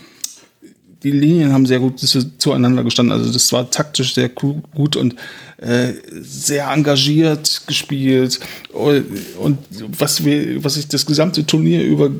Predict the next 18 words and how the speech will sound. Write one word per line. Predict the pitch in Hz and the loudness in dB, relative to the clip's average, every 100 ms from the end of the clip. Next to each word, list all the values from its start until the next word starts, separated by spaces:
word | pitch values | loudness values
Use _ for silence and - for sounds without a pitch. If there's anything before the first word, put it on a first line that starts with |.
| 123 135 | -6 -4
gesehen | 139 139 147 | 0 0 2
habe, | 139 131 | 0 0
die | 135 | 0
Balance | 127 147 160 156 - - | 0 2 2 2 0 -2
zwischen, | 143 147 139 - | -2 -2 -2 -4
zwischen | 147 143 | -6 -2
Defensive | 143 151 147 143 71 147 | -2 0 -2 -2 -6 -4
und | 135 | -4
Offensive | - 151 71 101 69 - | -2 -2 -2 -2 -4 -2
war | 127 135 135 - | 0 0 -2 -4
problematisch. | - 143 131 135 131 131 | -4 0 2 2 0 -2
Es | - - | -2 -2
gab | 131 | -4
Mannschaften | - 135 127 - 131 123 | 0 0 -2 -2 -2 -2
wie | 135 | -4
zum | - | -4
Beispiel | 127 127 - | -6 -4 -6
Tunesien, | 131 139 151 143 139 131 | 0 2 2 4 2 2